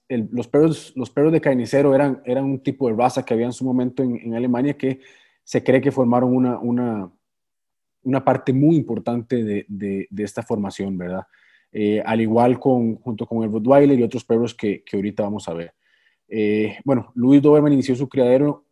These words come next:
en los años setenta del siglo diecinueve.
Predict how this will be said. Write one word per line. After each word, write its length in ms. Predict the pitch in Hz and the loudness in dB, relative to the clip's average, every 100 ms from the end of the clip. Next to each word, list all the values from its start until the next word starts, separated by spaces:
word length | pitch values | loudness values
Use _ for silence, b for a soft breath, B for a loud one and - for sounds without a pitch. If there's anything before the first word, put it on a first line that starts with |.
| _ _ - | _ _ -10
en 140 | 120 | -8
los 140 | 104 | -6
años 420 | 120 120 135 131 - | -2 0 0 -2 -8
setenta 540 | - 117 127 131 131 | -8 -4 -2 -2 0
del 120 | 127 | 0
siglo 260 | 113 120 131 | 0 -2 0
diecinueve. 600 | 127 117 104 104 143 147 | -2 -4 -6 -4 -6 -6